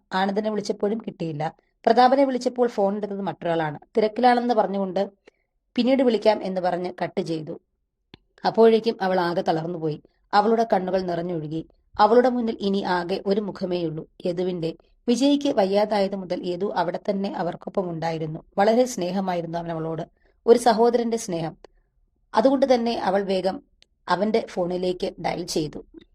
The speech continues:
കുറെ വിളിച്ചപ്പോഴാണ് അവൻ ഫോൺ എടുത്തത്. ഫോൺ എടുത്തതും അവൾ ഉറക്കെ കരഞ്ഞു പോയിരുന്നു. "എന്താ മോളെ, എന്തിനാ നീ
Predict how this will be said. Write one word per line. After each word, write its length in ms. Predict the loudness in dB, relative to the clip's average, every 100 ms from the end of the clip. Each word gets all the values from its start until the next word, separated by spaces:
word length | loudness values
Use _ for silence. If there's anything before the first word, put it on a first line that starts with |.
| 0
കുറെ 240 | 6 8
വിളിച്ചപ്പോഴാണ് 640 | 8 4 -2 0 0 2 0
അവൻ 220 | -2 -4
ഫോൺ 320 | -2 -2 -2
എടുത്തത്. 380 | -8 -12 -12 -14 _
ഫോൺ 360 | -20 -2 0 0
എടുത്തതും 420 | -4 -2 -4 -4 -4
അവൾ 180 | -2 -2
ഉറക്കെ 320 | -4 -4 0
കരഞ്ഞു 280 | 2 2 -2
പോയിരുന്നു. 540 | -2 -4 -4 -8 -10 -12 _ _ _ _ _ _ _
"എന്താ 260 | 0 4 4
മോളെ, 300 | 2 0 -4 -10 _ _
എന്തിനാ 300 | 0 4 4
നീ 120 | 2